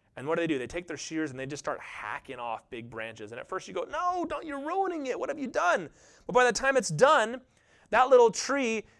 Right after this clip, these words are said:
eh, with all of its cool little twists and turns and the way that the branches grow,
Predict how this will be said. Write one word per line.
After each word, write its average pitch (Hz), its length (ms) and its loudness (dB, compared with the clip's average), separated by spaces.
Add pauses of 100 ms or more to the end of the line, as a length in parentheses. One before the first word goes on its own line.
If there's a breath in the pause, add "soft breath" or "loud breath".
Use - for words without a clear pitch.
eh, 156 80 -4
with 196 140 0
all 214 140 6
of 214 80 2
its - 180 -2
cool 233 360 -2
little 180 400 2 (540)
twists - 440 2
and 143 140 -8
turns 214 580 -2
and 143 140 -6
the 139 60 -4
way 170 120 0
that 170 160 -4
the 127 60 -8
branches 180 400 -6
grow, 196 260 4